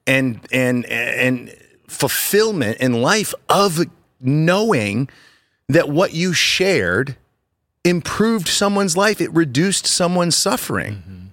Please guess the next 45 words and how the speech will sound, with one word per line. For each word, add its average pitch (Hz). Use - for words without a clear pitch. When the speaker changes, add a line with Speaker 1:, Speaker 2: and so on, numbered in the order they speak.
Speaker 1:
And 156
I 175
just 175
thought 156
that 143
is 127
the 131
coolest, 139
Speaker 2:
Yeah. 113
Speaker 1:
like, 120
cool, 139
because 170
it's -
such -
a 127
unique, 107
odd, 123
you 131
know, 101
like, 101
manifestation 113
Speaker 2:
Yeah. 113
Speaker 1:
of 101
this, 98
this 107
deal. 90
Speaker 2:
Well, 147
it's -
like, 143
I 139
mean, 131
you 135
know, 113
you 110
talk 123
about 110
preaching, 101
the 113
word 117
of 107
God 117
is 104
alive. 113
Speaker 1:
Yeah. 120
Speaker 2:
So 113